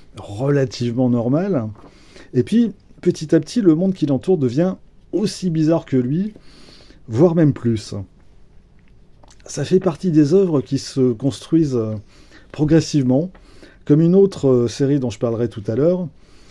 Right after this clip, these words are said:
et qui gagne à être lue sur la durée. C'est comme une accumulation de couches de bizarreries qui, à force de s'empiler, donne de l'épaisseur à cet univers,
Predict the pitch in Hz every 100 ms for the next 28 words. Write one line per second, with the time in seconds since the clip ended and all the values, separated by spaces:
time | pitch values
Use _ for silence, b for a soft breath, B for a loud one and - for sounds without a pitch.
0 | b b 175 202 - - 117 151 170 185
1 | - 135 139 - 196 202 165 - - 180
2 | 180 147 131 110 107 - b b b b
3 | - - 139 196 196 190 131 143 143 139
4 | 135 170 165 208 196 196 180 - 185 175
5 | 127 107 180 147 127 147 135 139 117 117
6 | 156 190 B B B B B - 147 139
7 | 202 180 156 160 151 160 180 220 - 139
8 | 123 180 185 156 156 156 143 170 151 -
9 | 117 117 113 120 170 190